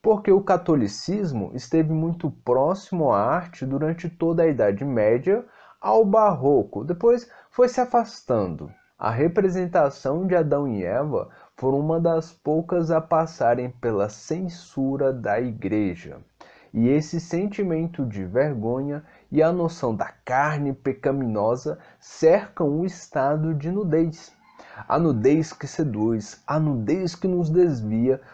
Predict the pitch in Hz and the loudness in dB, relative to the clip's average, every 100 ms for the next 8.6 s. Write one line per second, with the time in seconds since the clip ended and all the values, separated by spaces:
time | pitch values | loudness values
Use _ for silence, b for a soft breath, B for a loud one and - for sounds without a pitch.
0 | B 139 160 165 190 165 135 120 123 120 | B 0 0 2 2 2 2 0 0 -2
1 | 127 127 104 98 95 95 - - - _ | 2 2 2 -2 -2 -2 -8 -20 -20 _
2 | B B B - - 226 214 202 202 - | B B B 0 2 2 2 2 2 0
3 | 170 180 190 185 131 110 123 131 135 b | 2 2 0 0 0 2 4 4 0 b
4 | b - 147 156 185 175 175 196 175 - | b -2 -2 0 0 0 2 0 0 0
5 | 240 254 233 220 202 143 139 147 156 160 | 0 0 -2 0 0 0 0 -2 -2 0
6 | 151 143 175 175 190 170 170 170 143 - | 0 2 -2 0 -2 -2 0 2 0 0
7 | 143 143 156 160 139 113 123 143 143 101 | -4 0 2 2 2 2 2 0 -4 -2
8 | 107 117 92 - 50 | 0 0 -2 -6 -16